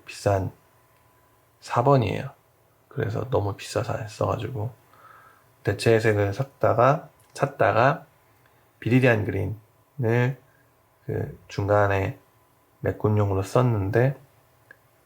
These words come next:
이 세일러 그린이라는 걸 써보니까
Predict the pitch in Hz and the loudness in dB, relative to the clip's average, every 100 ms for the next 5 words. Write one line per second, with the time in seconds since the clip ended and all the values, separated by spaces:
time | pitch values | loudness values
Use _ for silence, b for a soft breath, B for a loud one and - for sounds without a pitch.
0 | - - - 123 - - - _ 143 - | -20 -16 -8 -4 -4 -6 -10 _ -20 -4
1 | 143 147 143 143 139 135 131 131 127 - | 4 6 6 6 6 6 6 4 2 2
2 | 110 107 101 98 107 110 123 127 120 101 | 0 2 2 2 0 -2 0 0 0 0
3 | - 117 135 | 2 2 2